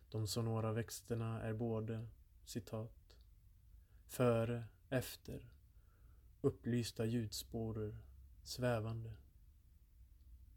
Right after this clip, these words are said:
Fyller stilla rummen, alla tider samtidigt." Slutcitat. Mitt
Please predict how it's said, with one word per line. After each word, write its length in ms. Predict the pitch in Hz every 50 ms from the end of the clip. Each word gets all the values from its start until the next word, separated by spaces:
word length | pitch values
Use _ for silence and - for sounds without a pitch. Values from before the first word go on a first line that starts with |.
| - - - - -
Fyller 500 | - - 131 127 123 120 117 113 117 113
stilla 460 | - - - 131 117 113 110 110 110
rummen, 440 | 113 113 113 117 120 120 117 117 - - _ - - - - - - - - -
alla 340 | - 131 123 113 113 113 113
tider 560 | - - - 123 117 113 117 120 120 120 123 - -
samtidigt." 920 | - - - 139 117 113 117 110 - - 123 117 - - - - - - - - - - - - - - - - - - - - - - - - - -
Slutcitat. 640 | - - - 117 104 - - - 110 - - 113 - - - - - - - - - - - - - - - - - - - - - - - - - - - - - - - - - - - - - - - - - - - - - - - - - - - - - - - - - - - - - -
Mitt 380 | 127 127 127 131 - - -